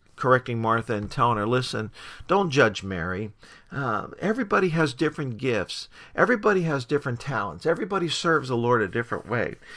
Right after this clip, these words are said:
And for Martha, her way of serving the Lord was, uh, was just that, serving him and preparing a meal. And, and she worshiped him through her service, and certainly that was good and honorable. And that's not a wrong thing.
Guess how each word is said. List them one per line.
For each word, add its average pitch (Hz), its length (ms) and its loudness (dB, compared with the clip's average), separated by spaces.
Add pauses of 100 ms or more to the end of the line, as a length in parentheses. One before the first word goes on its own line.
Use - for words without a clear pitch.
(340)
And 165 160 4
for 170 120 4
Martha, 151 420 4
her 262 180 2
way 190 160 4
of 151 80 4
serving 160 420 4
the 139 60 0
Lord 139 360 4
was, 123 280 -2 (360)
uh, - 160 -4
was 151 200 0
just 180 260 -2
that, 180 260 0
serving 156 460 0
him 131 200 -2
and 107 180 -4
preparing 156 440 -4
a 139 40 -6
meal. 151 320 -4
And, 135 140 -2 (300)
and 165 180 -2
she 220 140 0
worshiped 220 500 0
him 185 160 -4
through 180 240 -2
her 165 160 -2
service, 175 540 0
and 170 120 -4
certainly 180 360 -4
that 175 260 0
was 131 220 0
good 123 240 4
and 120 200 2
honorable. 110 600 2 (300)
And 165 100 -2
that's 220 240 -2
not 123 160 6
a 101 60 4
wrong 95 300 2
thing. 101 360 -6